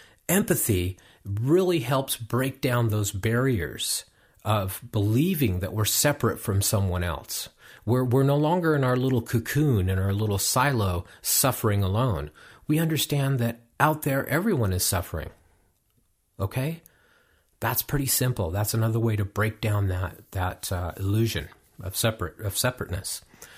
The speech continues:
So this, you know, kind of breaking of the, the mental bonds, they, uh, nurture these aspects of separation or emotions, and that, uh, creates this, uh, a mental separation.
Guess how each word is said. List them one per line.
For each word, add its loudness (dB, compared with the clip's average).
So 2
this, 2
you 2
know, -2
kind 0
of -4
breaking 2
of 0
the, 0
the 0
mental 2
bonds, 0
they, 2
uh, 0
nurture 2
these -2
aspects 0
of -2
separation -2
or 2
emotions, 0
and 0
that, 0
uh, 0
creates -2
this, 0
uh, -4
a 0
mental 4
separation. 0